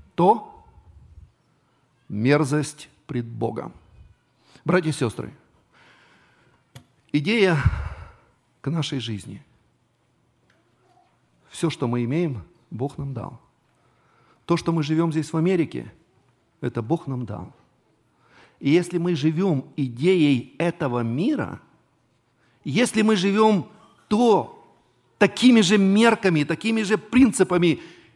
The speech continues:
как живет этот мир, то это невысоко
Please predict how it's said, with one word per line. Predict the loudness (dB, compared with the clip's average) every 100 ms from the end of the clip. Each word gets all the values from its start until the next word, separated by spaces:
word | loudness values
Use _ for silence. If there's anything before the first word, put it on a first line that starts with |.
| _ _ _
как | 4 4 2 -10 -10
живет | 0 2 4 4 2 -2
этот | -2 0 -2 0
мир, | 0 2 2 0 -12 -20 _ _ _ _ _ _ _ _ _ _ _
то | -4
это | -2 -2 -4 -6 -16 _ _ _ _ _ _ _ _ _ -6
невысоко | -2 0 -2 -4 -6 -10